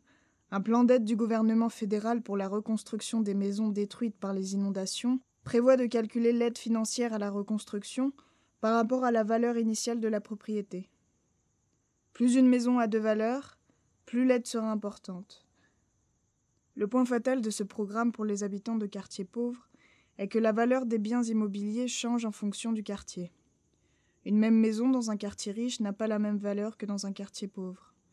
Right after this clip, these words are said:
et ne disposera pas de la même aide du gouvernement. Avec cette aide insuffisante, les populations les plus pauvres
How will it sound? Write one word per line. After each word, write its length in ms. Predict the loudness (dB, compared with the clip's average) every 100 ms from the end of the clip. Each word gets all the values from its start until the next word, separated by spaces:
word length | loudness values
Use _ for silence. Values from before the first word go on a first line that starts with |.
| _ _ _ _
et 60 | 0
ne 100 | 0
disposera 520 | 0 -2 -4 -2 -2
pas 160 | 0
de 40 | 0
la 120 | 2
même 200 | 2 2
aide 160 | 0 -4
du 120 | -6
gouvernement. 600 | -6 -4 -4 -4 -6 -12 _ _ _ _ _ _ _ _ _ _ _ _ _ _ _ _ _
Avec 260 | 0 0 2
cette 220 | -2 0
aide 100 | 0
insuffisante, 840 | -2 -4 -6 -4 -2 -2 -2 -8 _ _ _ _
les 120 | -4 2
populations 560 | 2 2 0 0 0
les 140 | 0 0
plus 160 | -4
pauvres 480 | -4 2 2 0